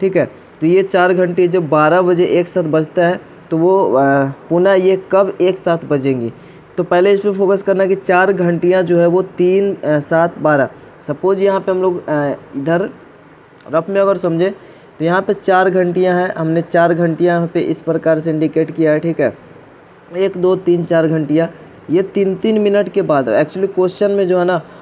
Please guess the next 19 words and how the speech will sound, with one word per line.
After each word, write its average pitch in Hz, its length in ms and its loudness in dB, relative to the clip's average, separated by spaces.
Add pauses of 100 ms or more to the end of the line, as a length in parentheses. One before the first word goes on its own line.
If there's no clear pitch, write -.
(200)
वो, 185 380 4
अ, - 120 0
आपका 156 440 2
second 185 360 0
side, 180 240 0
अ, 156 280 0
होगा, 170 340 2
लेकिन 175 280 0
second 180 360 -2
यहाँ 190 120 0
पे 175 120 -6
नहीं 175 160 2
होगा, 175 260 2
वैसे 165 320 2
आपको 156 300 -2
answer 156 300 0
सही 156 260 -2
नहीं 160 180 0
देगा। 156 260 -2